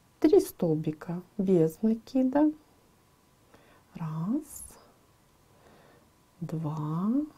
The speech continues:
три. Пико из трех воздушных над этим столбиком. Выполнили.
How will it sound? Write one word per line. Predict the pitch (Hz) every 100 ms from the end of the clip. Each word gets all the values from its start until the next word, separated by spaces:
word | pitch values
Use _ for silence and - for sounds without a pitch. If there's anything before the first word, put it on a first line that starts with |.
| _ _ _ _ _ _ _ _ _ _ _ _ _ _ _ _ _ _ _ _ -
три. | 185 175 165 - _ _ _ _ -
Пико | 311 311 - 160
из | 185 -
трех | - 262 269 -
воздушных | 285 277 - 262 262 - 262 262 - - _ _
над | 247 233 233
этим | 240 233 233
столбиком. | 226 - 240 233 226 233 - 226 226 226 _ _ _ _ _ _ _ - _ _ _ _ _ _ _ _ _ _ _ _ _ _ _ _
Выполнили. | 180 160 156 147 147 - 220 247 311 330